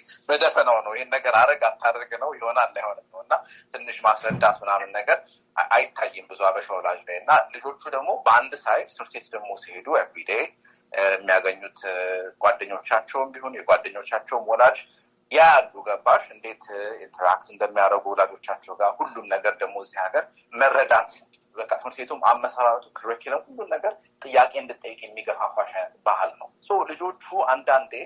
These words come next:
ጥያቄ ሳይመለስላቸው ሲቀር ወይም እንደዚህ አይነት ነገር አይደረግም ወይ ይደረጋል ሲባል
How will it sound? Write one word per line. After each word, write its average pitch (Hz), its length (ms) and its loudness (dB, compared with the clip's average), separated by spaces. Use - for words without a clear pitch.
ጥያቄ 117 320 0
ሳይመለስላቸው 143 880 0
ሲቀር - 320 -4
ወይም 120 300 -2
እንደዚህ 117 320 -6
አይነት 117 160 -4
ነገር 131 260 2
አይደረግም 120 680 0
ወይ 101 160 -16
ይደረጋል 113 500 0
ሲባል - 360 0